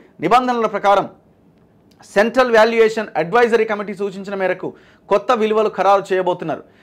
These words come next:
జిల్లా స్థాయిలో కలెక్టర్ చైర్మన్గా, మండల స్థాయిలో సబ్ రిజిస్ట్రార్ నేతృత్వంలో ఈ కమిటీలు భూముల విలువలపైన తమ ప్రతిపాదనలు ప్రభుత్వానికి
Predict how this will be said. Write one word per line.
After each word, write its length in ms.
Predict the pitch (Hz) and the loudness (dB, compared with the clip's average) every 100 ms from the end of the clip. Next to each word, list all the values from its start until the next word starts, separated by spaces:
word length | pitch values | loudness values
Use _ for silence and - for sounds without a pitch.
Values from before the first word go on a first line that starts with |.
| _ | _
జిల్లా 280 | 104 190 240 | -2 4 4
స్థాయిలో 380 | 233 226 208 226 | 4 0 0 -2
కలెక్టర్ 460 | 220 208 208 233 - 185 | -2 -2 -2 -4 -4 -4
చైర్మన్గా, 460 | 202 214 208 214 - _ - | -2 -2 0 0 -2 _ -6
మండల 300 | 131 220 262 | -2 2 2
స్థాయిలో 500 | 240 233 220 220 214 - _ - | 2 0 2 0 -2 -8 _ -2
సబ్ 200 | 220 220 | 0 0
రిజిస్ట్రార్ 440 | 240 226 233 220 202 | -2 -6 0 0 0
నేతృత్వంలో 680 | 208 214 - 202 202 190 175 | -4 -6 -4 -4 -2 -4 -4
ఈ 100 | 185 | -6
కమిటీలు 480 | 185 202 220 247 165 | -4 -4 -4 -4 -6
భూముల 420 | - 185 240 233 | -4 -6 -2 -2
విలువలపైన 600 | 175 220 240 220 190 143 - _ - | 0 2 2 0 -4 -6 -10 _ -2
తమ 100 | 196 | -2
ప్రతిపాదనలు 640 | 196 170 220 247 254 247 | -2 -6 0 0 0 -2
ప్రభుత్వానికి 680 | 220 185 220 220 202 190 202 | -2 -2 -2 -2 -4 -4 -8